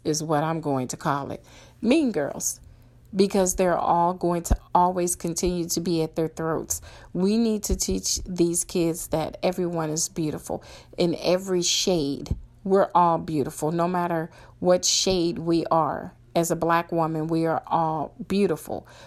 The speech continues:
But right now we're teaching them, "Okay, well, if you're too dark, you're ugly. If you're too light, you're ugly." Because you do have dark saying that the light are ugly and the light saying the dark, that the dark is ugly. It's a cycle.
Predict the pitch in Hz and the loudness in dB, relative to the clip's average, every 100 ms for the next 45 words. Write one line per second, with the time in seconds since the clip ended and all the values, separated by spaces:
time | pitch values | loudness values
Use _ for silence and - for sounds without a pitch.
0 | - 180 170 170 175 - 196 190 185 175 | -4 0 0 2 0 0 -2 -2 -2 -2
1 | 170 - - 190 - 175 165 156 160 320 | -2 -2 -2 -2 -2 -2 0 -2 2 0
2 | - 196 180 185 - - - 180 175 170 | 2 -2 -2 -6 -14 -20 -4 2 4 2
3 | 165 226 240 - 208 190 185 175 160 147 | 0 -2 0 -2 0 0 0 -2 -2 0
4 | 139 123 - 82 - - - - - 175 | 0 0 -4 -12 -14 -20 -20 -16 -2 -2
5 | 196 233 226 220 202 226 175 156 139 135 | 2 0 2 0 2 2 0 -2 -2 -2
6 | - - 104 - - - - - 185 180 | -4 -10 -14 -16 -20 -20 -20 -4 -2 2
7 | 170 175 185 185 220 214 175 175 147 147 | 2 2 -2 2 2 2 0 2 0 0
8 | - 151 151 151 147 151 143 143 139 135 | 0 2 2 -2 0 0 2 2 2 2
9 | 151 156 170 175 160 151 147 151 - 147 | 2 2 0 0 0 0 0 0 0 0
10 | 156 156 135 135 135 - - 175 147 147 | 0 2 2 0 -4 -18 -16 0 0 0
11 | 170 143 143 180 175 175 175 202 - - | 2 2 2 2 2 2 0 -4 -6 -20
12 | - - 254 277 269 302 392 381 131 120 | -8 0 2 2 4 6 4 4 -2 -2